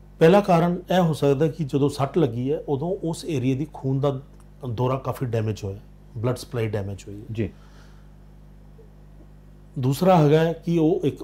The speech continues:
Speaker 1: ਓਪਨ ਇੰਜਰੀ ਸੀਗੀ, ਜਿਹਦੇ ਕਰਕੇ ਉੱਥੇ ਉਸ ਏਰੀਆ 'ਚ ਇਨਫੈਕਸ਼ਨ ਹੋ ਗਈ।
Speaker 2: ਜੀ।
Speaker 1: ਤੀਸਰਾ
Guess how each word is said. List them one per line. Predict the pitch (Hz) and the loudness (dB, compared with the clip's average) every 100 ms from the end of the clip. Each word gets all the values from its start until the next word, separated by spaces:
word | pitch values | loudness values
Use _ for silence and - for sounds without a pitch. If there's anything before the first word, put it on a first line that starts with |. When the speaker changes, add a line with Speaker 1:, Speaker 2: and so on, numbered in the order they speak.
| - | -2
Speaker 1:
ਓਪਨ | 127 - 127 | -2 2 2
ਇੰਜਰੀ | 123 127 143 | 2 0 -2
ਸੀਗੀ, | - 151 233 - | -4 -8 -8 -8
ਜਿਹਦੇ | 135 151 147 | -4 -4 -4
ਕਰਕੇ | 143 - 190 | -6 -4 -6
ਉੱਥੇ | 175 - - | -6 -8 -6
ਉਸ | 156 139 151 | -2 -2 -2
ਏਰੀਆ | 120 135 | -4 -2
'ਚ | 156 | -2
ਇਨਫੈਕਸ਼ਨ | 139 117 - 120 101 | -4 -4 -8 -8 -8
ਹੋ | |
ਗਈ। | 95 - - - 110 | -10 -16 -20 -14 -8
Speaker 2:
ਜੀ। | 107 90 - - - - - - - - - - - - - | -6 -6 -10 -20 -20 -20 -20 -20 -20 -20 -20 -20 -20 -20 -6
Speaker 1:
ਤੀਸਰਾ | 175 202 226 247 247 | -4 0 2 2 2